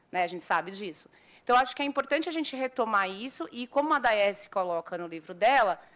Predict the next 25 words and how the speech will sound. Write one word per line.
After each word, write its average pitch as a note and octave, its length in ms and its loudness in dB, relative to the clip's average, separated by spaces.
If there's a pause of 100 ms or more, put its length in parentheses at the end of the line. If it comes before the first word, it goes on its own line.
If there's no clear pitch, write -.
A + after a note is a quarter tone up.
(200)
né, A3+ 300 4
essa A#3 340 0
ideia A#3+ 320 2
de A#3+ 140 -8
defender B3 720 -2
uma A#3 180 -4
qualidade G3 460 0
da F#3+ 60 -6
educação F#3+ 500 -4
que B3+ 120 -8
produza C#4 640 -4
uma A3 160 -2
realidade G#3+ 640 0
menos C4 340 -2
desigual, A#3 760 2 (680)
né, A#3+ 320 4 (280)
mais G#3 540 0
equânime, A3 720 -2 (540)
e G#3 80 -10
que A3+ 80 -2
a G#3+ 60 0
gente A3+ 260 -8
possa, B3 400 4
de G3+ 140 -14
fato, A3+ 680 0